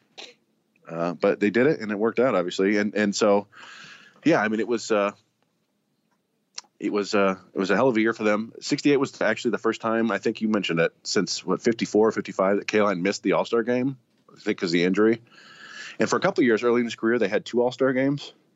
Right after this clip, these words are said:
and he made, I think there were four years they did that, and he made seven of the eight All-Star teams, <laughs> which is pretty good. Um, but yeah, this, this sixty-eight was Kaline's only World Series. He made the playoffs again in, what, seventy-two when they expanded to the A L C S, but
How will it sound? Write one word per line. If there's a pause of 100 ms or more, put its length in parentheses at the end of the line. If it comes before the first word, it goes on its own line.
and
he
made,
I
think
there
were
four
years
they
did
that,
and
he
made
seven
of
the
eight
All-Star
teams, (460)
<laughs>
which
is
pretty
good. (960)
Um, (320)
but
yeah,
this,
this
sixty-eight
was
Kaline's
only
World
Series.
He
made
the
playoffs
again
in,
what,
seventy-two (440)
when
they
expanded
to
the
A
L
C
S,
but